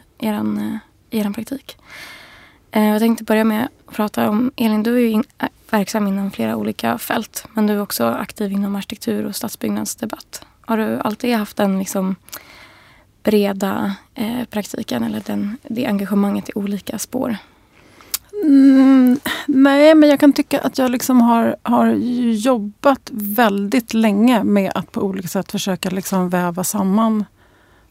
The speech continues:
Speaker 2: arkitekturvärlden med konstvärlden och liksom irrat fram och tillbaka och inte riktigt vetat exakt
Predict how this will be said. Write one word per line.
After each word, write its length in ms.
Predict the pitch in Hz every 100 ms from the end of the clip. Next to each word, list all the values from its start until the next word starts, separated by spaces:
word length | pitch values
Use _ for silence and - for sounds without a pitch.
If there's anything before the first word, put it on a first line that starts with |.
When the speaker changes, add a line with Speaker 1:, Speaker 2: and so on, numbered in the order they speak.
| _
Speaker 2:
arkitekturvärlden 1700 | 226 196 202 - - 208 196 185 - - _ _ 196 208 196 - 185 170
med 280 | 208 -
konstvärlden 760 | - 202 180 - 226 - - 170 - 254
och 280 | 208 -
liksom 500 | 202 202 202 208 185 160 _ _ -
irrat 520 | 226 185 226 180 -
fram 340 | - 190 -
och 60 | -
tillbaka 440 | 185 202 196 -
och 60 | 190
inte 220 | 180 196
riktigt 280 | 190 - 180
vetat 320 | 185 165 180
exakt 680 | 180 - 190 - - -